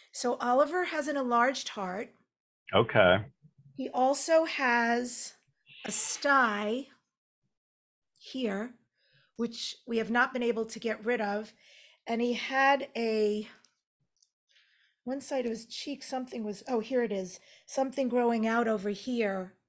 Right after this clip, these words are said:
Speaker 1: kind of a black mark. Um, but especially, of course, the enlarged heart. So
Speaker 2: Yeah, well, you can set him down for a minute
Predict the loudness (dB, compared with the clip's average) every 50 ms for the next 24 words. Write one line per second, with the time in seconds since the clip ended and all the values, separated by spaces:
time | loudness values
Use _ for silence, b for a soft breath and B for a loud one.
0 | _ _ -8 -6 -6 -4 -4 -4 -6 -4 -2 -2 -4 -4 -6 -8 -6 -4 -2 -2
1 | -2 -4 -6 -8 -12 -14 -20 _ b b b b b b b b b b -4 -2
2 | -2 0 0 0 0 0 -2 0 0 0 0 0 -4 -2 -2 -2 -4 -4 -4 -4
3 | -2 -2 -4 -6 -4 -2 -2 -2 -2 -2 -4 -4 -4 -4 -4 -6 -6 -10 -10 -10
4 | -10 -10 -10 -10 -14 -18 -20 _ -8 -6 -4 -4 -2 -2 -2 -2 -4 -4 -6 -12
5 | _ _ _ _ _ _ 6 8 10 10 10 10 8 8 4 2 -4 _ _ _
6 | 4 4 6 6 4 2 2 2 6 6 8 8 8 6 6 6 8 8 10 8
7 | 8 6 4 2 2 2 2 4 4 4 6 6 4 4